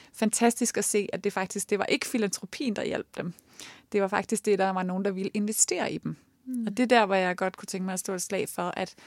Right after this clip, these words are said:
Speaker 1: det er derfor, det er så vildt spændende, altså,
Speaker 2: Og
Speaker 1: at
Speaker 2: nu siger du
Speaker 1: investere i det.
Speaker 2: mindst lige så meget.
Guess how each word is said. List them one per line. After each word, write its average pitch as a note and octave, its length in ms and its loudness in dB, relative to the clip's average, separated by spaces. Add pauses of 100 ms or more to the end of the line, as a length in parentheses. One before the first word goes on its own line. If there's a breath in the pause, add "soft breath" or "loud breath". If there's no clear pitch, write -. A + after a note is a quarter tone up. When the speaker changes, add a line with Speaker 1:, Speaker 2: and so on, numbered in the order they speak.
(420 soft breath)
Speaker 1:
det F#3+ 60 -2
er F3+ 40 0
derfor, G3+ 240 2
det G3 100 0
er F3+ 100 2
så G#3+ 160 -2
vildt G3 340 -4
spændende, C4 520 4 (280)
altså, F3 260 0 (140)
Speaker 2:
Og - 120 2
Speaker 1:
at A#3 60 8
Speaker 2:
nu C4 140 6
siger C#4 200 6
du A#3+ 80 6
Speaker 1:
investere B3+ 220 6
i - 40 6
det. C#4 80 4
Speaker 2:
mindst - 460 2
lige G#3 120 4
så F#3+ 140 2
meget. D#3 460 4